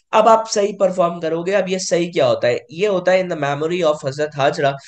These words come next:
और हजरत हाजरा basically किसकी अम्मी थी? हजरत इस्माइल की। हजरत इस्माइल और हजरत हाजरा को जब एक जगह पे छोड़ा जाता है जहाँ पे पानी अवेलेबल नहीं होता, तो हजरत हाजरा, हजरत इस्माइल रो रहे होते हैं, तो हजरत हाजरा भागती हैं in the search of water।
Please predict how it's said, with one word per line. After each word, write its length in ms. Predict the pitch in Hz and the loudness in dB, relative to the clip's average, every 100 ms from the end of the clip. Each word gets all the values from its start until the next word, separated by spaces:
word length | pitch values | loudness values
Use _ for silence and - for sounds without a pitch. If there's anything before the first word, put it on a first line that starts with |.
| _ | _
और 120 | - 170 | 0 2
हजरत 380 | 165 165 208 | 2 2 2
हाजरा 360 | 190 156 165 196 | 2 0 2 0
basically 440 | 185 170 - 180 180 | 0 -2 -6 -10 -8
किसकी 280 | 165 180 | -10 -4
अम्मी 260 | 185 165 160 | -4 -2 -8
थी? 120 | 185 | -4
हजरत 260 | 175 151 156 | -4 -4 -6
इस्माइल 380 | 139 143 147 185 | -8 -6 -4 -4
की। 320 | 185 165 165 _ _ 139 | -6 -6 -6 _ _ 2
हजरत 340 | 160 226 226 - | 4 2 0 -6
इस्माइल 480 | - 165 175 208 | -6 -2 2 2
और 120 | 202 185 | 2 0
हजरत 320 | 165 180 165 | 2 0 4
हाजरा 320 | 147 151 190 | 2 2 -2
को 140 | 180 | -2
जब 140 | 175 175 | -2 -2
एक 180 | 170 156 | -2 -2
जगह 240 | 151 160 | 0 0
पे 120 | 165 | -2
छोड़ा 300 | 180 151 165 | 0 0 2
जाता 260 | 180 160 165 | 2 2 0
है 60 | |
जहाँ 160 | 160 143 | 0 -2
पे 80 | 170 | -2
पानी 300 | 160 143 160 | -4 -6 -4
अवेलेबल 500 | 156 156 160 165 151 | -4 -4 -4 -4 -4
नहीं 260 | 131 202 | -6 -2
होता, 360 | 190 156 147 156 - _ | -2 0 -2 -4 -10 _
तो 80 | 185 | 4
हजरत 300 | 170 170 220 | 6 4 0
हाजरा, 600 | 180 156 165 - 190 170 170 - - | 2 0 0 0 0 0 0 -8 -6
हजरत 260 | 156 202 | -2 -2
इस्माइल 380 | 185 180 175 180 | -2 -4 -2 0
रो 240 | 170 165 196 | 2 4 4
रहे 140 | 202 | 4
होते 240 | 175 165 | 0 0
हैं, 100 | 175 | -2
तो 80 | 180 | -2
हजरत 240 | 160 170 175 | -2 -2 -2
हाजरा 360 | 143 143 160 180 | -2 -4 -2 -4
भागती 600 | 151 131 135 - 165 156 | -4 -2 -2 -4 -6 -2
हैं 240 | 127 143 | -2 -2
in 60 | 151 | -4
the 120 | 151 | 0
search 220 | 170 165 | 0 0
of 100 | 156 - 135 | -4 -2 -2
water। 260 | 127 - | -2 -2